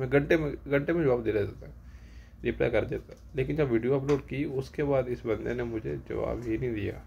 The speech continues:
यानी कि दूसरे दिन जाके जवाब दिया, वो भी तब जब मैंने वीडियो रिमूव कर दी। क्योंकि जब बंदे ने जवाब नहीं दिया, तो मैं तो समझा कि यार, ये तो फ्रॉड कर रहा है लोगों के साथ,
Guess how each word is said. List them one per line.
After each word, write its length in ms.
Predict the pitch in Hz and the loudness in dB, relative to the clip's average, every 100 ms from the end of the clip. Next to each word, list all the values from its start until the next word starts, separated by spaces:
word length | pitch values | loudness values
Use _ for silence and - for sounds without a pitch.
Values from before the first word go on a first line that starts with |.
| - - - - - - - - - - - 120 | -18 -20 -20 -20 -20 -20 -20 -18 -18 -18 -6 -2
यानी 160 | 120 | 0
कि 100 | 120 | 0
दूसरे 500 | 117 - 113 117 143 | -4 -2 -4 0 2
दिन 160 | 151 139 | 2 4
जाके 280 | 113 107 110 | 4 4 2
जवाब 240 | 107 107 | 2 2
दिया, 120 | 127 | 4
वो 120 | 120 | 4
भी 120 | 123 143 | 4 4
तब 240 | - 135 | 2 2
जब 120 | 143 | 4
मैंने 140 | 143 127 | 4 4
वीडियो 200 | 113 117 | 4 4
रिमूव 220 | 107 107 | 2 -2
कर 220 | 110 107 | -4 -6
दी। 120 | 101 | -6
क्योंकि 340 | 101 127 127 147 | -2 -2 0 4
जब 200 | 139 139 | 4 6
बंदे 280 | 135 147 | 4 4
ने 120 | 160 151 | 2 4
जवाब 280 | 131 143 | 4 4
नहीं 100 | 160 | 4
दिया, 140 | 156 165 | 4 4
तो 80 | 156 | 4
मैं 120 | 160 | 2
तो 60 | |
समझा 260 | 170 143 175 | 0 0 2
कि 200 | 220 180 | 2 2
यार, 140 | 147 | 2
ये 100 | 190 | 0
तो 140 | 214 151 | -2 0
फ्रॉड 320 | 123 151 175 | 2 0 0
कर 60 | 208 | -2
रहा 100 | 190 | 2
है 60 | |
लोगों 140 | 143 123 | 2 2
के 80 | 135 | -2
साथ, 160 | 107 | -6